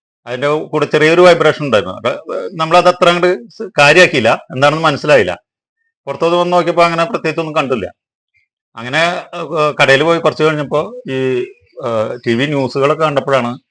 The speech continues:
ആ, വയനാട്ടില് ഭൂകമ്പം ഉണ്ടായിട്ടുള്ള, ആ, അത്, ആ, ചാനലുകൾ കണ്ടത്. അപ്പൊ എനിക്കൊരു സംശയം തോന്നി. ഞാൻ അടുത്തുള്ള വീട്ടുകാരുടെ അടുത്ത് അപ്പോഴാണ് ചോദിക്കുന്നത്, "നിങ്ങൾ ഇങ്ങനെ ഒരു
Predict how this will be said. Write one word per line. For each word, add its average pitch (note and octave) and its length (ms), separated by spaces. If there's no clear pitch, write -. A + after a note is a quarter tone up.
ആ, G#2+ 80
വയനാട്ടില് A2+ 680
ഭൂകമ്പം A2+ 420
ഉണ്ടായിട്ടുള്ള, A2+ 480
ആ, A2 40
അത്, G#2 320
ആ, G#2 460
ചാനലുകൾ G#2 520
കണ്ടത്. F#2+ 360
അപ്പൊ A2+ 140
എനിക്കൊരു C3+ 220
സംശയം D#3 400
തോന്നി. D3+ 220
ഞാൻ D3 160
അടുത്തുള്ള C#3 360
വീട്ടുകാരുടെ C3 400
അടുത്ത് C3 260
അപ്പോഴാണ് A#2 360
ചോദിക്കുന്നത്, F#2+ 420
"നിങ്ങൾ G2 260
ഇങ്ങനെ G#2+ 200
ഒരു A2 180